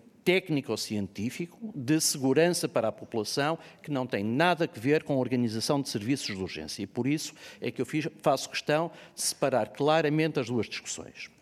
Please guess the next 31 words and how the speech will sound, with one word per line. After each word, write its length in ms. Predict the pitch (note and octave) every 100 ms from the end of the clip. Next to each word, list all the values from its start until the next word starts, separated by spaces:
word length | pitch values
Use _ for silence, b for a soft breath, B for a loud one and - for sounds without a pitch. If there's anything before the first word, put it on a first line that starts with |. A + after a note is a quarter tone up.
| B B B
Dito 380 | C#3+ G3 G3 C#3+
isto, 360 | D#3 - - - B B B
e 80 | C#3+
falando 520 | - C#3+ C#3+ C#3 A2+
sobre 440 | - D#3 C3 A#2+ -
organização 840 | E3 E3 E3 D#3 B2+ C3 A#2+ F#2+
de 80 | F2+
serviços, 680 | - G2+ G2 C#3 - - - B B B B B
eh, 280 | F3+ F3+ F#3 - - - -
é 120 | F3
claro 440 | - D#3+ D3 D3
que 460 | D3+ - E3 F3 F3+ -
o-, 120 | - -
os 220 | D3+ C3+
médicos 640 | A#2 D#3 E3+ C3+ C3 A2+
de, 340 | F#2+ A#2+ A#2 -
a 60 | C#3+
Organização 640 | D3+ D3 D#3 B2+ C3 E3+
do 100 | D3
Serviço 400 | C3 C3+ C3+ D3
Nacional 380 | C#3 A#2 C3+ C3
de 80 | B2
Saúde, 420 | C#3 A2 G#2 -
portuguesa, 580 | - - B2+ B2 B2+ G#2+
inspirada 580 | A2+ - A#2+ B2 B2 G#2+
no 180 | G#2+ A2
inglês 400 | A2 A2+ C3 G#2
de 60 |
há 40 | F2+
muitos 320 | F#2 A#2 A#2+
anos, 300 | D#3+ F#3